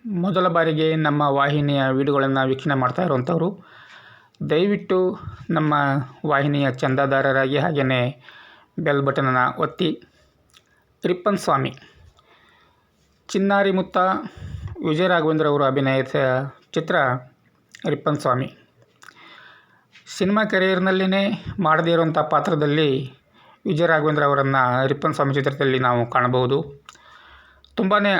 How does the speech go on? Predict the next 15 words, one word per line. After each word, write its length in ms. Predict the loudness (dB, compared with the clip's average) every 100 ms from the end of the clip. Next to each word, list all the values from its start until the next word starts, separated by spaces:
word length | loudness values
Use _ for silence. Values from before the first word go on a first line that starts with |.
| 0
ಅದ್ಭುತವಾಗಿ 960 | 0 0 0 2 2 0 2 0 -4 -10 -12 -12 -4
ತಮ್ಮ 280 | 0 2 0
ಪಾತ್ರವನ್ನ 540 | 2 0 2 2 2
ನಿರ್ವಹಣೆ 320 | 2 2 2
ಮಾಡಿದ್ದಾರೆ 540 | 2 2 2 2 0 -2 -6 _ _ _ _ -6
ವಿಜಯ 200 | -2 0
ರಾಘವೇಂದ್ರ 360 | 2 2 2
ಅವರು. 260 | 2 0 -2 -10 _ _ _ _ -20 -20 -20 -20 -20 -20 _ _ _ _ _
ಚಿತ್ರದ 580 | -2 0 2 2 2 0 0 -2
ಕತೆ 400 | -2 0 2 0
ತುಂಬಾನೇ 380 | 0 0 0 2
ಅದ್ಭುತವಾಗಿ 840 | 2 0 0 0 0 0 0 0 0
ಮೂಡಿಬಂದಿದೆ. 640 | 0 0 0 0 0 0 -2 -6 _ _ _ _ -20
ಹಲವು 440 | -4 0 2 2 0
ಟ್ವಿಸ್ಟ್‌ಗಳು, 800 | -2 -4 -2 -2 0 0 -2